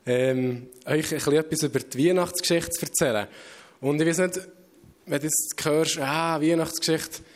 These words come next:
gell, vielleicht habt ihr es heute Morgen schon gehört, der Predigt, es kann sein, vielleicht hört ihr es nächsten Sonntag in der Predigt.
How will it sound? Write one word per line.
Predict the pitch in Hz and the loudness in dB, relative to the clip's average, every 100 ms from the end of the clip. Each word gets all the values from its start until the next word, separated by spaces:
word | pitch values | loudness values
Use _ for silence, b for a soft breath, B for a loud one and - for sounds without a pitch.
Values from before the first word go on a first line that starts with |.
| B B | B B
gell, | - 151 175 | -2 -2 0
vielleicht | 175 185 180 | 0 2 2
habt | 170 - | -2 0
ihr | |
es | - | 0
heute | 170 160 | 0 2
Morgen | 147 165 170 156 | 4 2 0 -2
schon | 165 | -2
gehört, | - 170 165 165 | 0 2 2 -2
der | |
Predigt, | 139 143 151 165 | -2 0 0 -2
es | - | -4
kann | 143 - | -2 2
sein, | 170 180 | 2 4
vielleicht | 170 156 - | 2 0 0
hört | 147 131 123 | 0 0 0
ihr | |
es | 117 | 2
nächsten | 143 175 175 - | 2 2 0 0
Sonntag | 170 170 156 | 0 0 -4
in | 147 | -4
der | - | 0
Predigt. | 156 160 156 - | 0 0 -4 -10